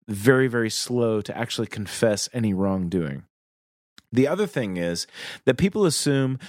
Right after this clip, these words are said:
that if you know Jesus, that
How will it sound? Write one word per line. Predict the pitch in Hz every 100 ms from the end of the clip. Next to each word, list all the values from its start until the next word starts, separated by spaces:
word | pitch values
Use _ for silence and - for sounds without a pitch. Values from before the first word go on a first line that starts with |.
| - -
that | 117
if | 147 -
you | 196
know | 202 196
Jesus, | 147 180 147 92 78 - - - _ _ _
that | 110 131 120 113 -